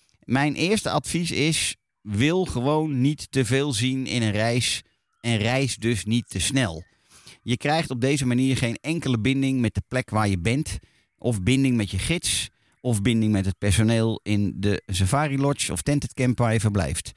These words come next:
Daarnaast leef je, als je dat op die manier doet, uit je tas of koffer als je al niet vliegt. Eh, en krijg daardoor ook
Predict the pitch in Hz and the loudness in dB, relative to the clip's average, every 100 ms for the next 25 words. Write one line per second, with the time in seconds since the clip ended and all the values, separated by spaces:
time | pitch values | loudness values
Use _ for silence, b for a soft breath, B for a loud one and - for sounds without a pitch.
0 | B B B B B B 110 127 135 170 | B B B B B B 0 4 4 4
1 | 131 147 - - 101 107 139 185 - 123 | 2 0 -4 -4 0 2 4 2 2 0
2 | 107 - 107 113 104 101 110 104 101 98 | 2 0 0 0 0 0 0 2 0 0
3 | 92 - 123 151 - - 117 151 - - | -4 -4 -2 -2 -2 -4 -2 0 -2 -4
4 | 110 107 - 120 143 143 - 113 - 113 | -4 -2 0 0 0 -2 -2 -2 0 0
5 | 95 120 120 - 123 127 - - B B | 2 2 0 -2 -2 -4 -8 -14 B B
6 | B B B - 113 110 107 - 117 110 | B B B -2 2 2 2 0 -2 0
7 | 143 151 110 120 127 117 110 - | 0 0 0 0 2 0 0 -2